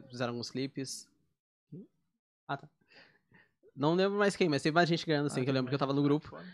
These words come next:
Speaker 1: Mas editais, assim, culturais, aparecem, acho que todo mês, se tu saber, souber procurar, tem Instagrams, Instagrams que fala? Não sei se fala Instagrams.
Speaker 2: Perfis?
Speaker 1: Perfis no Instagram, exatamente.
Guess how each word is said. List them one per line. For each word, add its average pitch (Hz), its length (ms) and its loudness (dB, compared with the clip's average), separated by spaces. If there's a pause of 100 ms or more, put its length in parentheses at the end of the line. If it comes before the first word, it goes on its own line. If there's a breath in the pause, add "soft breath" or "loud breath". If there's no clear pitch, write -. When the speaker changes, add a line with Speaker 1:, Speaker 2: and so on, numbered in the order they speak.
(280 loud breath)
Speaker 1:
Mas 156 460 2
editais, 165 480 4
assim, 170 280 -2
culturais, 160 760 -6 (260)
aparecem, 143 640 0
acho 185 160 -6
que - 60 -20
todo 175 220 -6
mês, 180 220 0
se 123 120 -12
tu 120 720 -8 (320)
saber, 123 400 -8 (240)
souber 139 320 0
procurar, 156 460 2
tem 131 680 -6
Instagrams, 160 640 -2 (340)
Instagrams 123 520 -14
que - 60 -20
fala? - 160 -12 (600)
Não 143 80 -16
sei 135 120 -14
se - 60 -20
fala 120 120 -14
Instagrams. 117 380 -14
Speaker 2:
Perfis? 190 320 -14 (500)
Speaker 1:
Perfis 180 300 -4
no 165 40 -4
Instagram, 143 400 -4 (600)
exatamente. - 420 -14